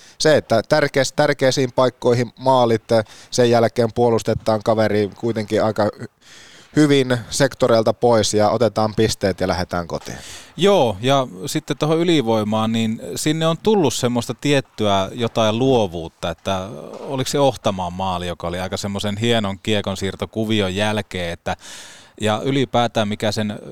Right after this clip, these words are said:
Speaker 2: maalin jälkeen oli ilo nähdä, niin semmoinen riemu ja semmoinen, että no älä nyt jätkä viitti tohon laittaa enää, että tosta kun olisi ampunut ohi, niin olisi hävettänyt. Että sinne on tullut semmoista tiettyä henkeä ja kaikkea muuta, mitä viime kaudella ei ollut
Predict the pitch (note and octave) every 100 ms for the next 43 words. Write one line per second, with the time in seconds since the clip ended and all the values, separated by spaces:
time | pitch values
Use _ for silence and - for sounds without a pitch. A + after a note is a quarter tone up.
0 | - A2+ B2+ B2+ A2 G2+ G#2 G2+ - G2
1 | G2+ A#2 A#2+ G#2 G#2 A2 F#2+ F#2+ F#2 F#2
2 | B2 C3 C3 E3+ D#3+ A#2+ F#2+ F2+ F2 G#2
3 | G2 F#2+ F2 - F#2+ A2 A#2+ A2 F2+ F#2
4 | F2+ - F2+ F#2+ - F#2+ - B2+ B2 G#2
5 | F2+ E2 - E2+ E2+ F2+ F#2+ F2+ - F2
6 | A2+ G#2+ - - F2 F#2 F2+ F#2 F2+ F#2+
7 | F2+ E2 E2 F#2+ F#2 F2 D2+ - C#2+ C#2+
8 | D2 A2 - B2+ - F3+ D#3 - A#2 A#2+
9 | A#2 - C#3+ - - G#2 G2 A2+ C3 A#2
10 | G#2 F#2+ F2+ E2+ - G2+ - G#2 A2 B2+
11 | A#2 G#2 G#2 A#2 E3 F3+ A#2+ G#2 G2 G2+
12 | G2+ G#3 G#3